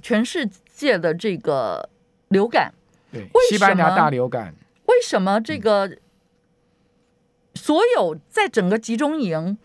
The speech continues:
Speaker 2: 嗯。
Speaker 1: 跟普拉提斯学皮拉提斯的人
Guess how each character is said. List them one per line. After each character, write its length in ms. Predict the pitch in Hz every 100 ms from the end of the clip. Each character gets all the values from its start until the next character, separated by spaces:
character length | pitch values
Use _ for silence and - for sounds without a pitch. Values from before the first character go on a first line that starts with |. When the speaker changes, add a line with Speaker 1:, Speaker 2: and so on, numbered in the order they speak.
| -
Speaker 2:
嗯。 220 | - 87 92
Speaker 1:
跟 360 | 302 302 320 - _ _
普 100 | 262
拉 100 | 285
提 200 | 302 240
斯 160 | - 190
学 260 | - 208
皮 160 | 220 226
拉 160 | 233
提 160 | 226 185
斯 160 | 180 196
的 100 | 170
人 300 | 139 143